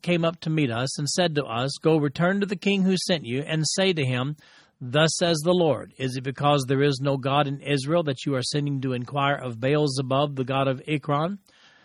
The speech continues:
Therefore you shall not come down from the bed to which you have gone up,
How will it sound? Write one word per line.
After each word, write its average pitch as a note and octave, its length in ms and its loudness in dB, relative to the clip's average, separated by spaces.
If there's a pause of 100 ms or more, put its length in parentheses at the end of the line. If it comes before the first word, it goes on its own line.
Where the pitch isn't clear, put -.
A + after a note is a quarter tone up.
(200)
Therefore F3+ 580 6
you E3 220 0
shall D3 160 0
not D#3+ 380 2
come G3 180 0
down F3+ 300 2
from F#3 140 -6
the E3+ 60 -4
bed E3 440 0 (240)
to B2+ 160 -4
which C3+ 340 -2
you D3 160 2
have D3 160 -2
gone D#3 240 0
up, A#2+ 300 -6